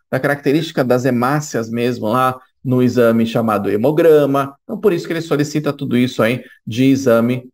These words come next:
de sangue, reticulócitos, entre outros tipos de exames. Beleza? Gostou desse conteúdo?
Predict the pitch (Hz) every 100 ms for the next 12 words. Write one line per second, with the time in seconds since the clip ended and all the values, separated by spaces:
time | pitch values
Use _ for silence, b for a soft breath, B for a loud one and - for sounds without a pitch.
0 | - 139 - 123 104 101 117 117 - 131
1 | 107 107 123 104 - 104 104 120 147 147
2 | 127 120 117 - 113 113 120 113 92 64
3 | - - 127 139 170 277 294 - B B
4 | - - 175 160 151 156 151 147 180 240